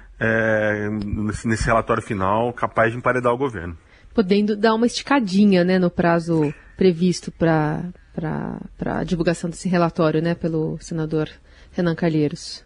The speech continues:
Speaker 1: Sem dúvida. Aí, nesse sentido, teria, teria, tá, da-, daria uma, um estofo ali, um combustível pra, pra pedir essa prorrogação. Ainda
Speaker 2: Uhum.
Speaker 1: mais, ela já tá prorrogada, né?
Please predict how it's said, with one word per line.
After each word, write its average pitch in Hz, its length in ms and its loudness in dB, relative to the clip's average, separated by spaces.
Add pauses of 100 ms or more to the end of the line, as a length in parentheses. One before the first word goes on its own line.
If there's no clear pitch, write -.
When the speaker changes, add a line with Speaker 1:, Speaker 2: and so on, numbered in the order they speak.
Speaker 1:
Sem 104 240 -4
dúvida. 92 480 0
Aí, 98 160 -2
nesse 110 200 0
sentido, - 340 -10
teria, 113 260 0
teria, 113 240 -2
tá, 110 200 -2
da-, 107 180 -2 (340)
daria 104 440 2
uma, 113 260 -2
um 110 220 -2
estofo 107 420 -2
ali, 95 100 -2
um 104 80 -2
combustível 101 600 -4
pra, 117 420 2 (400)
pra 107 140 0
pedir 104 260 -2
essa 101 140 -2
prorrogação. 107 680 -2 (120)
Ainda 110 180 0
Speaker 2:
Uhum. 165 80 -2
Speaker 1:
mais, 113 160 -2
ela 131 180 0
já 160 80 -4
tá 175 140 -2
prorrogada, 135 500 0
né? 123 160 -6